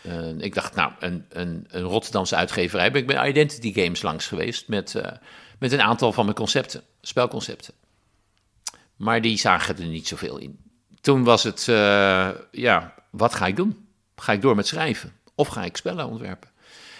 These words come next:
En dat was eigenlijk mijn economische afweging. Ik heb een he-, een hele leuke sessie had ik met mijn vrouw. Die stond ook op een kruispunt op dat moment. Eh, of ze burgemeester wilde worden of niet. Of, eh, of liever wethouder was. Nou, allemaal dat soort keuzes. Het was een heel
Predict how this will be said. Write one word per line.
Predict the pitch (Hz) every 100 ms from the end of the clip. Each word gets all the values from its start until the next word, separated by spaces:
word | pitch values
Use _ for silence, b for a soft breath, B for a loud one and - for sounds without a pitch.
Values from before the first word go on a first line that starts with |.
| B
En | 117
dat |
was | 127 -
eigenlijk | 120 139 123 104 113 -
mijn | 120 131 123
economische | 135 - 117 156 185 110 -
afweging. | 92 82 78 87 113 143
Ik | 110 123
heb | 120 120
een |
he-, | 107 107
een | 101
hele | 104 117
leuke | 107 104
sessie | - 110 -
had | 110
ik | 113
met | 104
mijn | 107
vrouw. | - 98 110
Die | 113
stond | 101 107 104
ook | -
op | 110
een | 110
kruispunt | 110 104 - 117 104
op | 101
dat | 104 -
moment. | 98 98 95 98 90
Eh, | 87 87 85
of | - -
ze | - 78 80 - B B B B
burgemeester | 113 110 107 113 -
wilde | 107 107 101
worden | 104 104 98 98
of | 82 90
niet. | 117 147 - -
Of, | 82 80 -
eh, | 92 87 87 90 95
of | 95
liever | 101 95 92
wethouder | 156 139 131 123 117 107
was. | 107 -
Nou, | - - -
allemaal | - 123 110
dat | 123 -
soort | 120
keuzes. | - 131 120 127 - - b b
Het | b 117
was |
een |
heel | 123